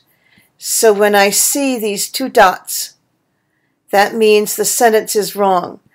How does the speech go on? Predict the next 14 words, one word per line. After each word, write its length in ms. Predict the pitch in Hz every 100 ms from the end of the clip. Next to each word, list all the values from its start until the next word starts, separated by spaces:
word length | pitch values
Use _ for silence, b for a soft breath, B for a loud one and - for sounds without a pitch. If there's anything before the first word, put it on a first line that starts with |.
| _ _ -
It's 160 | 185
something 380 | - 233 180 185
we 160 | 185 185
don't 240 | 175 -
say. 500 | - - - - - _ _ _ _ _ _ _ _ _ _ _ _ _ _ _ _ _ _ _ _ _ _ - _ _ -
But, 500 | 196 247 220 208 -
and 220 | 220 208
this 160 | 226 240
is 100 | 214
a 60 |
little 260 | 214 226 220
bit 280 | 214 226 -
tricky, 480 | 233 208 185 190 - -
the 300 | - 190